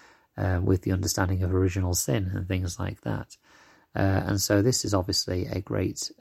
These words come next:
um, blessing for us to know this. However, it is also a little worrying and concerning for us,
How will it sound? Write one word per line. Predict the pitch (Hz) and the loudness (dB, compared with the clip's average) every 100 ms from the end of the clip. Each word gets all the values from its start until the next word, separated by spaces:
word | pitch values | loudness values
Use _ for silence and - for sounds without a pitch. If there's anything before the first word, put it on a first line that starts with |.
| 95 | -6
um, | 90 87 92 - _ _ _ _ _ - _ | -4 -4 -6 -10 _ _ _ _ _ -20 _
blessing | - 98 - 92 | -2 -2 -2 -4
for | - 98 | 0 2
us | 98 | 2
to | - | 0
know | 107 110 | 2 2
this. | 92 - - - - | 2 -2 -8 -20 -20
However, | - 120 143 98 | 2 6 6 4
it | 92 - | 2 2
is | 110 | 2
also | 135 131 - 117 | 4 2 0 -2
a | |
little | 120 101 | 0 0
worrying | 101 131 98 90 92 - | 2 4 4 2 -4 -6
and | 95 | -6
concerning | 98 95 143 151 110 | -6 -2 2 2 2
for | 87 87 | 0 -2
us, | 85 82 | 0 -2